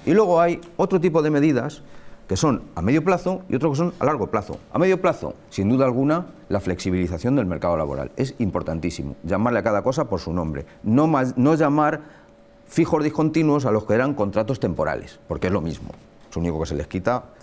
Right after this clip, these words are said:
de las listas del paro. Eso no se puede hacer. Hay que fle-, flexibilizar el mercado laboral. Y luego es hipernecesario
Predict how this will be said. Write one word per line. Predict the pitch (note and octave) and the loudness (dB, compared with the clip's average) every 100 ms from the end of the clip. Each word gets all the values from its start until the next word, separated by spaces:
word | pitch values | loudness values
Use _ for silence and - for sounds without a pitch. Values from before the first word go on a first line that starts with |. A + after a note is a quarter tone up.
| - | -14
de | E2+ D#2+ | -6 -4
las | D#2 D#2+ | -2 -2
listas | F2+ - F#2+ | -4 -4 -4
del | C#2+ | -4
paro. | C#2 D2+ - | -6 -6 -4
Eso | G#2+ | -2
no | B2 | -2
se | F#2 | -2
puede | C#2+ D#2 | -4 -2
hacer. | - - | -2 -2
Hay | A#2+ | -2
que | D3+ C#3 | -2 -2
fle-, | A#2+ A2 - | 0 -2 -2
flexibilizar | A2 G2 F#2 F2+ F#2 A#2+ C#3+ - | -6 -2 0 0 0 -2 -4 -6
el | G2 | -4
mercado | F2 D2 F#2+ A2+ | -4 -2 0 0
laboral. | D2 C#2 B1 - - | -2 -4 -8 -16 -2
Y | - | 2
luego | G3 G3 F3 F3+ - - | 4 4 2 0 -10 -2
es | F3 F3+ | -2 2
hipernecesario | D4 C#3+ B2+ A#2 A2 F#2+ A2 F2+ | 2 4 2 2 0 0 2 0